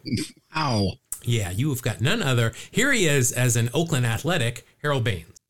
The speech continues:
Speaker 1: Harold Baines.
Speaker 2: Harold, did anybody ever call him Harold Weatherbaines?
Speaker 1: I, not that I'm aware of.
Speaker 2: <laughs> I think that's pretty low-hanging fruit, and nobody that I've heard of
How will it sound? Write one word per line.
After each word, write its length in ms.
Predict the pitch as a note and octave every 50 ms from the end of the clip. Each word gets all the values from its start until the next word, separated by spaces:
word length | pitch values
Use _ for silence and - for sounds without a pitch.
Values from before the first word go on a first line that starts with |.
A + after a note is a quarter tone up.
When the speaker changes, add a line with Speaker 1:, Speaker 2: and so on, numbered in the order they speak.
| - - -
Speaker 1:
Harold 540 | G#2 A2+ C3 C3+ C#3 C#3+ D#3 C#3 A2 - -
Baines. 800 | - G#2+ A#2 B2+ B2+ A#2+ A2+ G2+ F2 E2 D#2+ D#2+ - - - - _ _ _ _ - _ _ _ _
Speaker 2:
Harold, 240 | - F3+ G#3+ G#3+ - - - - -
did 140 | E3 E3+ G3+
anybody 320 | C#4 E4 E4+ E4 E4 D#4
ever 160 | C4 B3 A3+ -
call 160 | - G3 F#3
him 80 | D#3
Harold 600 | A#2+ - - - - E3+ E3+ F3 F3 D3+ A#2 G2
Weatherbaines? 960 | F#2+ A#2+ B2+ B2 D3+ C#3+ B2 D3 C#3+ D3 D3 D3 D3+ D#3 D#3+ D#3 - - - - _ - _ _ _ _ _ _ -
Speaker 1:
I, 140 | - C#3+ D#3 - - -
not 180 | D#3+ - - -
that 100 | F4+ E4+ B3
I'm 140 | B3 G#3+
aware 320 | F#3+ D#3 A#2+ B2+ F3 E4+ C#4
of. 80 | -
Speaker 2:
<laughs> 340 | - - - - - - -
I 120 | F#3+ F3 -
think 300 | - - - E4 D#4+ -
that's 300 | D4 A#3+ E3 - - -
pretty 240 | - B3 A3+ E3+
low-hanging 640 | C3+ C3 C3 D3+ D#3+ D3+ C#3+ D#3 D#3 C#3 B2 A2 G#2+
fruit, 420 | - - - D3 D3 B2 F2+ - -
and 160 | A2+ A2 G#2 A2
nobody 480 | A#2+ C3 C#3 C3+ C3+ B2+ B2 A#2+ A#2+
that 120 | G#2+ A2+ G#2+
I've 300 | A#2 D#3 F3+ E3+ C3 A#2+
heard 180 | A#2 G2+ F2
of 220 | E2 E2 - -